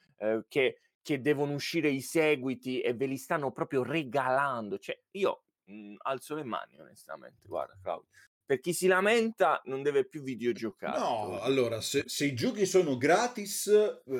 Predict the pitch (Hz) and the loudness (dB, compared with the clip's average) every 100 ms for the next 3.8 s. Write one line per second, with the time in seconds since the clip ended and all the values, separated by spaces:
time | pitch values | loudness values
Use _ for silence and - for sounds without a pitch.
0 | 120 123 131 120 117 113 117 101 - 135 | -6 -8 -8 -6 -6 -6 -8 -12 -8 -4
1 | 127 - 220 214 196 175 165 175 175 156 | 2 6 6 6 2 0 0 2 2 2
2 | 127 123 151 139 - 127 - 170 190 190 | -4 -4 -4 -4 -6 -6 0 6 6 6
3 | 170 135 139 131 - 135 123 | -2 0 -2 -4 -2 0 0